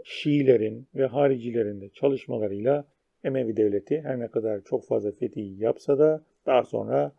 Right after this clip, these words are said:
yıkılıyor ve tarih sahnesinden ayrılıyor. Emevi devletini bir soruyla bitirelim.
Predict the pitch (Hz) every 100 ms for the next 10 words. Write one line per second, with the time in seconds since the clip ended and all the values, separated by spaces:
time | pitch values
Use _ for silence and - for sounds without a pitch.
0 | _ 143 - 110 104 123 143 143 127 131
1 | 127 107 - 107 98 - 113 131 131 _
2 | _ _ 127 120 98 92 98 _ _ 156
3 | 185 165 170 160 170 165 - 160 147 143
4 | 143 139 113